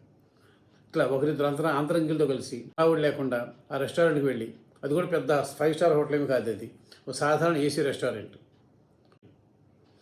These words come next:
ఆ రెస్టారెంట్కి వెళ్ళి నేతితో చక్కగా ఘుమఘుమలాడే మసాలా దోశ వేయించుకుని తిని ఎంత సైలెంట్గా వచ్చారో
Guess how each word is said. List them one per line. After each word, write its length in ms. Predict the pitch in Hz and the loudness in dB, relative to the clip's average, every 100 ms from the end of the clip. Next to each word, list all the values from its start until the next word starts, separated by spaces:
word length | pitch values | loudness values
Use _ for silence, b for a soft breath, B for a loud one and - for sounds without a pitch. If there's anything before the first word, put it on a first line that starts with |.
| - | -2
ఆ 80 | 151 | 0
రెస్టారెంట్కి 520 | 139 - 175 156 139 | 0 2 2 2 2
వెళ్ళి 340 | 135 117 120 - - _ _ _ - | 0 -2 -8 -14 -20 _ _ _ -2
నేతితో 340 | 151 156 160 | -2 0 0
చక్కగా 540 | 147 139 123 143 151 123 | 0 -4 -4 -2 -2 -6
ఘుమఘుమలాడే 760 | 131 156 156 147 135 131 - - - - | -2 0 2 2 2 -2 -4 -16 -18 -10
మసాలా 300 | 147 165 160 | 0 2 4
దోశ 180 | 151 139 | 2 2
వేయించుకుని 520 | 143 143 185 196 - - - _ | 0 0 -4 -4 -6 -14 -20 _
తిని 300 | 151 143 127 - B B | -2 0 -2 -8 B B
ఎంత 200 | 147 151 | -6 -4
సైలెంట్గా 460 | 147 147 160 160 156 | 0 0 0 0 0
వచ్చారో 460 | - 147 135 135 | 2 0 0 -4